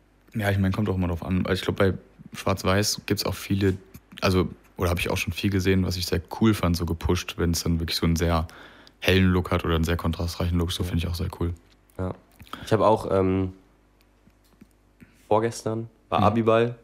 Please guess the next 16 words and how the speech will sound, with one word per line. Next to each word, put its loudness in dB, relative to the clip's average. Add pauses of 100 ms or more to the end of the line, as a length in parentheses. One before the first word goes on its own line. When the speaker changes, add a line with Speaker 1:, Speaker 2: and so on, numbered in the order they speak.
(200)
Speaker 1:
Mhm. 2 (260)
Speaker 2:
von 2
meinem 0
Bruder 2
und -8
meiner -6
Speaker 1:
Ja. -
Speaker 2:
Freundin. 0
Speaker 1:
Ja, 2
ich -6
war -2
ja -4
auch -10
da -4
im -6
Endeffekt -8